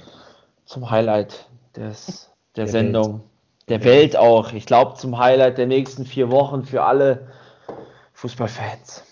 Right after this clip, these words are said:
Speaker 1: Bayer Leverkusen gegen Borussia Mönchengladbach. Fünf Spiele noch. Punktgleichheit. Vier Tore Vorsprung für Borussia. Restprogramm, ich, äh, schlüssel das kurz auf. Dreißigster Spieltag, Bayer Leverkusen Heimspiel gegen Bayern.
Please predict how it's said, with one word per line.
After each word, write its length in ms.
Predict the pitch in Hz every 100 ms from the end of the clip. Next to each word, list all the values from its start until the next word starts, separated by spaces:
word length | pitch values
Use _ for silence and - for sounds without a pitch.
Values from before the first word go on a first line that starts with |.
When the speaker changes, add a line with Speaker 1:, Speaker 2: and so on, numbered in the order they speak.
| _ - -
Speaker 1:
Bayer 280 | 120 127 131
Leverkusen 600 | 139 143 139 143 139 139
gegen 220 | 131 135
Borussia 320 | 127 139 143
Mönchengladbach. 1080 | 127 127 127 123 120 123 120 113 107 - - _ _ _ - _ _
Fünf 360 | - 135 135
Spiele 360 | - - 143 139
noch. 460 | 135 139 139 - _ _ _ _ _ _ _ _
Punktgleichheit. 1000 | 143 143 123 120 135 131 127 123 123 - _ _ _ _ _
Vier 500 | _ - - 139 147
Tore 260 | 143 127
Vorsprung 520 | 123 123 131 - 131 123
für 120 | 123
Borussia. 720 | 120 120 135 139 139 151 - _ _ _ - - - - _ _
Restprogramm, 800 | 131 151 - - 139 123 117 113
ich, 280 | 110 - -
äh, 420 | 117 117 113 110 110 - _
schlüssel 360 | - 135 135
das 220 | 127 127 123
kurz 240 | 131 127
auf. 320 | 98 135 143
Dreißigster 540 | - 131 143 139 - 135
Spieltag, 720 | - 151 147 139 135 135 -
Bayer 180 | 123 127
Leverkusen 520 | 135 135 127 131 127
Heimspiel 420 | 131 143 - 127
gegen 240 | 120 120
Bayern. 420 | 123 131 131 131